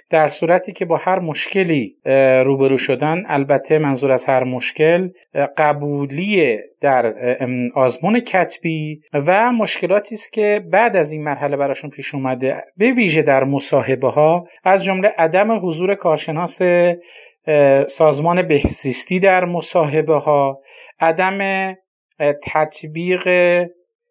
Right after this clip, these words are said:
اه، شرایط قبولی دوستان با شرایط احراز در دفترچه‌ها،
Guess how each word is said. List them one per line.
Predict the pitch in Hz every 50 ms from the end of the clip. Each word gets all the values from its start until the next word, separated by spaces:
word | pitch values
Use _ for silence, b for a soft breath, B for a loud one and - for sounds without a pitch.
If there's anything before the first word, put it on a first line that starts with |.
| _ _ _ _ _ _ -
اه، | 185 156 139 139 139 135 135 135 131 127 120 113 110 - - - - -
شرایط | - - - 175 165 160 151 147 160 160 -
قبولی | 196 - - 147 143 147 143 143 143 151 170 175
دوستان | 165 165 151 139 - - - 170 165 175 180 175 165
با | 170 170 175 180 180 175 180 175 180 b b b b b b
شرایط | - - - 170 165 151 143 143 156 160 156 - 185 - -
احراز | 143 139 123 127 139 143 147 156 170 165 160
در | 160 151 151 147
دفترچه‌ها، | 147 147 131 131 - - - 143 135 127 - - - 135 117 135 147 165 170 160 151 151 151